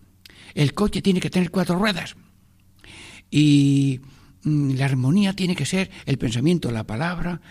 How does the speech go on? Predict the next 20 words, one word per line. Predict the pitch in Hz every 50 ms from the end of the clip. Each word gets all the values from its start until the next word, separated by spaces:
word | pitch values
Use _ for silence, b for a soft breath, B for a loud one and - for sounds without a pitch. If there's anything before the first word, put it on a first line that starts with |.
| B B B -
el | 120 117
pensamiento, | - 110 - 120 113 156 175 165 170 131 101 B B B B B
la | - 170 117 117 113 110 110 107 107 101 95 - 175 b b b b b b b _
voluntad, | - 113 107 107 107 113 104 107 107 - 160 180 190 190 165 B B B B B
la | - - 101 101
memoria, | 104 110 135 185 185 180 143 - - - - -
todo | - - 87 95 101
bien | - 110 - 175 -
ordenado | - - - - - - - - 82 - -
y | -
limpio. | 196 208 190 - - - - - - - - - - B B B B B B B B B B B B B B B B
El, | - - - - - - - - -
si | - - - 131
le | 120 113 98
falta | - 113 110 - 113 113
una | 117 117 117
rueda | 113 113 120 117 120 117 110 - -
al | - - 120 113 -
coche, | - 127 123 - - 123 131 B B B B B
ya, | - 120 110 110 113 - -